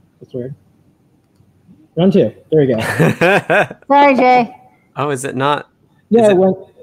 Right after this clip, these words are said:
Speaker 1: it's fine.
Speaker 3: No, no, keep going.
Speaker 1: When someone left, it went to the other screen, but now you're back.
Speaker 2: No, I just, it doesn't look very focused, does it? There we
Speaker 1: Oh.
Speaker 2: go.
Speaker 1: Oh,
Speaker 2: Look
Speaker 1: okay.
Speaker 2: at that.
Speaker 3: Okay.
Speaker 2: Um, yeah, so these are, uh,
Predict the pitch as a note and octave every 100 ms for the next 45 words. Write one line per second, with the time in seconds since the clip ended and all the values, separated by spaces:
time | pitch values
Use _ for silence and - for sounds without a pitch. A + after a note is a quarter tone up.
0 | - F#3 E3+ C#3+ C#3+ - C#4+ D#4+ D4 C4+
1 | D4 C4+ B3+ - D#3+ D#3+ D3 - F3 E3+
2 | D#3+ D3+ D3 D3 C#3+ C#3 C3+ B2+ C#3+ B2+
3 | B2 A#2+ A#2+ - A#2 A2+ A2+ C3 E3+ G#3+
4 | F#3+ A3+ A2+ - _ D3 C#3 A#2 A2 A2+
5 | - - B2+ A#2 - A2+ A#2 A2 F2 A2+
6 | - F#2+ G2+ - B2 - _ _ G#2 -
7 | - _ _ A2+ C3+ F3+ F#2+ F#2 - F2
8 | F2+ B2 E3+ - - D#3 F3+ A#2 A2+ D3+
9 | C#3+ G2 - _ _ _ _ _ _ -
10 | C#3 C#3+ C#3+ C#3 C#3 C#3 C3+ B2 _ _
11 | _ D3 A3 C#3 - B2+ E3 F#3 A3 F#3+
12 | F3+ - C3+ B2